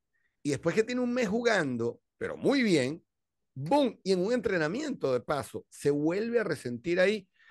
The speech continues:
Entonces uno sabe si es que se resiente, si es nueva, si no cicatriza bien,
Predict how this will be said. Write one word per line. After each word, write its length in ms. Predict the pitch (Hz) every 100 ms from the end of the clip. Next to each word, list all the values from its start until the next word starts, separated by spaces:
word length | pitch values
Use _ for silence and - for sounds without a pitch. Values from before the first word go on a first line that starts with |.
| - -
Entonces 320 | - 294 156
uno 120 | 214 180
sabe 180 | 180
si 100 | -
es 60 | 131
que 100 | 160
se 120 | -
resiente, 600 | 175 180 190 190 185 156
si 140 | - 127
es 80 |
nueva, 340 | 135 170 170 156
si 140 | 131
no 100 | 120
cicatriza 540 | 120 151 113 131 123 147
bien, 380 | 160 165 170